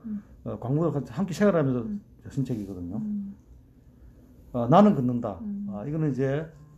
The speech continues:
Speaker 1: 독일,
Speaker 2: 프랑스인, 예, 예, 예.
Speaker 1: 독일 아닌가요?
Speaker 2: 저 비단길을, 어, 실크로드를 발로 다
Speaker 1: 아,
Speaker 2: 걸은
Speaker 1: 아, 아, 프랑스였나?
Speaker 2: 예.
Speaker 1: 예, 예.
Speaker 2: 프랑스.
Speaker 1: 예,
Speaker 2: 예.
Speaker 1: 맞아, 맞아.
Speaker 2: 그리고 이제 배드 블러들은,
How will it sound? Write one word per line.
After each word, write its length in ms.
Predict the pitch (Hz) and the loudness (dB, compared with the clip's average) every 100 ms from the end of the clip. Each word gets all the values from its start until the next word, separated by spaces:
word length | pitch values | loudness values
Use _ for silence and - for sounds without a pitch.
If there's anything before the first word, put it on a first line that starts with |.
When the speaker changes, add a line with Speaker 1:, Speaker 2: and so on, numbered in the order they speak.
| - | -10
Speaker 1:
독일, 240 | - 202 226 | -2 2 4
Speaker 2:
프랑스인, 260 | 208 147 | 4 2
예, 40 | 139 | 0
예, 380 | 131 117 107 101 - 107 | 0 -2 -4 -8 -12 -12
예. 120 | 95 | -12
Speaker 1:
독일 240 | - 226 226 | -10 -10 -8
아닌가요? 300 | 175 165 196 - - - - - | -8 -10 -14 -18 -20 -20 -20 -10
Speaker 2:
저 200 | 123 113 | -8 -4
비단길을, 800 | - 165 202 202 170 131 143 156 - | 4 6 6 4 4 4 2 -4 -10
어, 360 | 107 104 104 - | -8 -6 -8 -8
실크로드를 800 | - 208 185 190 165 131 135 - | -6 -4 0 0 2 0 0 2
발로 360 | 151 196 196 | 4 6 4
다 100 | - | 2
Speaker 1:
아, 20 | - | -2
Speaker 2:
걸은 160 | 220 | -2
Speaker 1:
아, 40 | - | -2
아, 440 | 208 - 202 180 - - | -4 -6 -8 -10 -16 -16
프랑스였나? 520 | 285 202 220 180 143 | -12 -10 -10 -10 0
Speaker 2:
예. 40 | 208 | 2
Speaker 1:
예, 220 | 196 180 | 2 2
예. 40 | |
Speaker 2:
프랑스. 360 | 175 160 - 101 - | 2 0 0 -8 -2
Speaker 1:
예, 200 | 214 196 | 2 2
Speaker 2:
예. 40 | 185 | 2
Speaker 1:
맞아, 220 | 180 180 | 0 -2
맞아. 220 | 175 175 170 - - - - - - - - - - - - - - - - - - - - - - - - - - - - | -4 -8 -12 -16 -20 -20 -20 -20 -20 -20 -20 -20 -20 -20 -20 -20 -20 -20 -20 -20 -20 -20 -20 -20 -20 -20 -20 -20 -20 -6 2
Speaker 2:
그리고 480 | 160 151 175 196 120 | 4 4 2 0 -4
이제 240 | 127 120 | -2 0
배드 280 | 170 202 202 | 4 6 6
블러들은, 600 | 170 165 147 147 135 160 | 4 4 4 2 0 -2